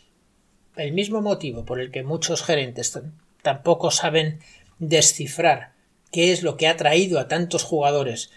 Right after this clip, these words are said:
a sus campos de golf en los últimos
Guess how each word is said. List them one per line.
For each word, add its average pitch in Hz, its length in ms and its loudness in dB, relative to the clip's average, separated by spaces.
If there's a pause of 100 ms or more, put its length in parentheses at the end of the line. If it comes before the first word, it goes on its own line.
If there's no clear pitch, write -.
(320)
a 151 100 -2
sus 135 500 -4
campos 151 420 0
de 135 100 -2
golf 131 340 -2 (320)
en 143 220 -6
los - 180 -6
últimos 143 720 -4